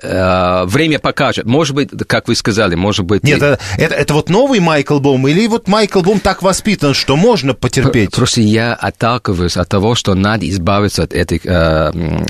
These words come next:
Speaker 1: пятиэтажек. Я щ-, э, и поэтому все неудобства, они не, это, они несравнимы с, ам, выгодой, с плюсами избавления от этих хрущёвок.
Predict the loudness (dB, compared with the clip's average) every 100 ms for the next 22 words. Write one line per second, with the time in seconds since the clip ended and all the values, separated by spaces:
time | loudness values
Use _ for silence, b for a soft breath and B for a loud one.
0 | -4 -2 0 0 0 -2 -2 -8 -14 B
1 | B B B B B _ -2 0 0 -2
2 | -4 -2 0 0 0 2 2 2 0 0
3 | 0 -2 0 0 0 -6 -4 0 2 2
4 | 2 0 -4 -2 0 0 0 2 2 2
5 | 0 0 0 2 2 0 -2 -4 -12 -12
6 | -6 -4 0 2 2 0 0 0 2 2
7 | 2 0 0 0 0 0 0 0 2 0
8 | 0 0 0 -2 -2 -4 -6 -10 -14 -10
9 | -2 2 2 2 -2 -2 -4 -6 b -6
10 | -4 0 2 2 0 -2 -2 -4 B B
11 | B 0 0 2 0 2 2 2 0 0
12 | -2 -2 -2 -2 0 -2 -4 -12